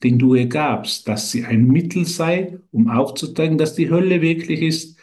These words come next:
dass Hoffnung sich in Verzweiflung wandelt und das Leben selbst am Schluss von Tote überwältigt werden muss.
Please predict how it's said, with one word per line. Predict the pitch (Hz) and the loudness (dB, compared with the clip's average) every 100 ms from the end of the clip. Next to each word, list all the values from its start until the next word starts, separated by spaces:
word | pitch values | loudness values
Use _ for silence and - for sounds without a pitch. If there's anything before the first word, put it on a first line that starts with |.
| _ - | _ -2
dass | 123 123 | -2 0
Hoffnung | 151 160 - 151 | -2 0 0 0
sich | - 123 | 0 2
in | 117 113 | 2 2
Verzweiflung | 110 - 135 165 175 175 170 | 0 -2 -2 0 0 0 2
wandelt | 156 156 156 160 - _ _ _ - | 2 2 0 -4 -10 _ _ _ -4
und | 233 | 0
das | 202 180 | 0 2
Leben | 131 127 135 151 135 | 4 4 2 -2 -2
selbst | - 170 170 170 | -2 -2 0 -2
am | 156 | -2
Schluss | - 120 120 | 0 0 0
von | - 175 170 | 0 0 2
Tote | 117 117 117 117 | 2 2 0 0
überwältigt | 113 117 110 110 123 117 | 4 4 2 0 -4 -2
werden | 117 120 | 4 4
muss. | 113 - - - | 4 0 -10 -16